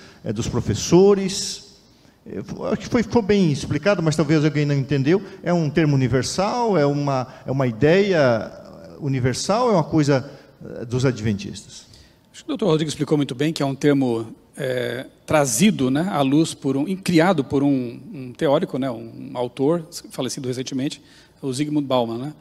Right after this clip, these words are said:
Speaker 2: Então não é assim algo universal ainda, né? Mas tem conquistado,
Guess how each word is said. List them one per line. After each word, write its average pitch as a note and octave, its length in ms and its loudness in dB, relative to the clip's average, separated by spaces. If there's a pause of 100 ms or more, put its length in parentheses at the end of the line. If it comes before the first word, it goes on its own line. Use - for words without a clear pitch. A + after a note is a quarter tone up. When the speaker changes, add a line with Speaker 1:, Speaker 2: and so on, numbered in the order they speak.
(480)
Speaker 2:
Então D3+ 380 -2
não G#3+ 160 -2
é G3 80 2
assim F3 240 0
algo D#3 220 2
universal D3+ 640 2
ainda, D3+ 320 2
né? D3+ 200 -6 (380)
Mas D3+ 220 -4
tem F#3 120 -2
conquistado, F#3 720 -2